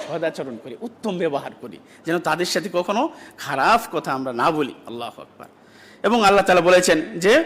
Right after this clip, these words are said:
"ফালা তাকুল লাহুমা উফফিউ ওয়া লা তানহারহুমা", যে তোমার মা বাবার সাথে উফ শব্দটা পর্যন্ত ব্যবহার করবে না। উফ শব্দটা আমরা কখনো ইউজ করি?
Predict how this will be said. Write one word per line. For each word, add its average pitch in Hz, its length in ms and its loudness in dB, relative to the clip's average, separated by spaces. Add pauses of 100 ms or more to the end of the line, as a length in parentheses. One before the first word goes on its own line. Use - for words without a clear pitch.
(880)
"ফালা 190 320 6
তাকুল 226 360 4
লাহুমা 214 540 4
উফফিউ 285 540 -4 (300)
ওয়া 170 160 -4
লা 196 180 0
তানহারহুমা", 131 680 -8 (460)
যে 247 120 0
তোমার 262 880 2 (140)
মা 175 340 2
বাবার 285 280 6
সাথে 262 480 4 (680)
উফ 339 220 6 (140)
শব্দটা 277 460 2
পর্যন্ত 294 360 4
ব্যবহার 208 420 6
করবে 170 260 0
না। 165 80 4
উফ 240 180 0
শব্দটা 233 340 2
আমরা 202 180 0
কখনো 202 260 -2
ইউজ 175 180 -6
করি? 127 200 -6